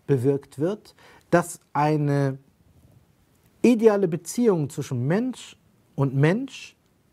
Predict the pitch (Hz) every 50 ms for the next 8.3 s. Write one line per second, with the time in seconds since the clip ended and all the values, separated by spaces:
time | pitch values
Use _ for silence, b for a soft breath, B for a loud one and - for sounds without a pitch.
0 | _ _ _ _ _ - 156 147 - 185 165 - 160 139 - - 247 - - -
1 | - 180 143 139 143 160 165 175 202 202 - - - 208 220 220 - - 143 127
2 | 113 107 104 - - 98 85 - - _ _ _ _ _ _ _ _ _ _ _
3 | _ _ _ _ _ _ _ _ B B B B B B B B B B B B
4 | B B B _ - 156 160 - - 160 156 - 190 240 254 240 240 240 240 247
5 | 240 - _ _ _ - - - 175 185 185 - 202 185 - - - 151 185 214
6 | 214 214 196 - 190 202 202 196 - _ _ - 156 160 156 156 - 196 185 -
7 | - 185 196 180 - - - 202 202 202 - _ - - - - 160 139 123 143
8 | 147 127 107 82 71